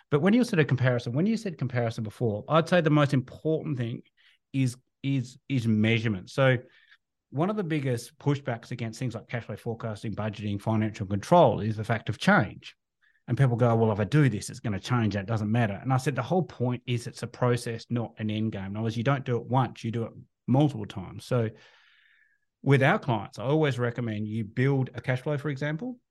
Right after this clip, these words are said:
and you measure it against your accounts or your actual accounts every month. And then you look for any changes. What's happened? Has this gone up? Has that gone down? And you make adjustments. So, for example, now all the forecasts you made on grain prices when you built your cash flow, say, in February,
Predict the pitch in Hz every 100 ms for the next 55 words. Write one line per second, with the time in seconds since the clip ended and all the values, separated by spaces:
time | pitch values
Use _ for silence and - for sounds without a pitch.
0 | _ _ _ - 135 135 131 127 123 139
1 | 156 151 139 123 120 131 127 120 - 120
2 | 117 110 117 - 135 113 110 - 120 113
3 | - 117 - 139 127 - 113 - 107 135
4 | - _ _ _ 131 113 110 101 92 _
5 | _ _ _ _ _ _ - 123 127 123
6 | 120 120 151 160 - - 131 127 107 -
7 | 120 127 110 90 - 127 120 - 123 110
8 | 95 101 131 123 120 120 117 - - -
9 | 120 113 110 107 107 110 - _ _ _
10 | _ _ - 131 131 123 123 131 131 127
11 | 165 135 - 151 131 143 120 151 131 123
12 | 147 180 110 - 180 226 - 175 156 147
13 | 131 - 123 123 120 113 104 104 120 117
14 | 117 104 - 110 104 113 110 107 104 120
15 | 117 117 110 104 - 107 117 104 - 101
16 | 92 - 143 98 90 -